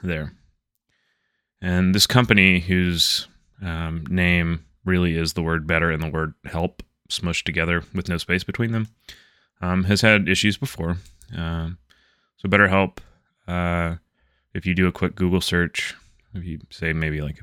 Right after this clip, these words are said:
BetterHelp Reddit, you will see, uh, a lot of reviews, um, of people who have had a n-, negative experience with the company. Um, they also, um,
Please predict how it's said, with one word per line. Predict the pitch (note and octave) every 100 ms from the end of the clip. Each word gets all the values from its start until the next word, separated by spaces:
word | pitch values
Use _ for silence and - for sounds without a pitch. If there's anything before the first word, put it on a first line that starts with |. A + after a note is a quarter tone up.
| G#2
BetterHelp | F2 E2+ E2 E2 E2
Reddit, | C#2 D#2+ E2 F#2 - - - - _ - - - _ _ _
you | F#2
will | F2+
see, | - G2+ F2+ E2+ E2 -
uh, | F2+ E2+ E2+ D#2+ E2 F2 - _ _ _ _ _ _ _ -
a | F#2+
lot | F2+ E2+
of | F2 - - G2
reviews, | F2 E2+ E2 E2 E2 - -
um, | F2 E2+ E2 D#2+ -
of | F2 E2 D2+ _ _
people | - F2 E2
who |
have | E2
had | E2 D#2+
a | E2 D#2 -
n-, | - -
negative | F2+ E2 D#2
experience | E2+ - E2 D#2+ -
with | F2
the |
company. | - D#2 D#2+ G2+ - _ _ _ - _ _ _ _
Um, | F#2 F2 E2+ E2+ - _ _ _ _ _ _ _ C#3+ C3 _ _ _ _ _ _ _ _ _ _ _ _ _ _ _
they | G2+ G2
also, | F#2+ F#2+ F#2+ F2+ F2+ F2 F2
um, | F2+ E2+ E2+ E2 E2 D#2+ D#2+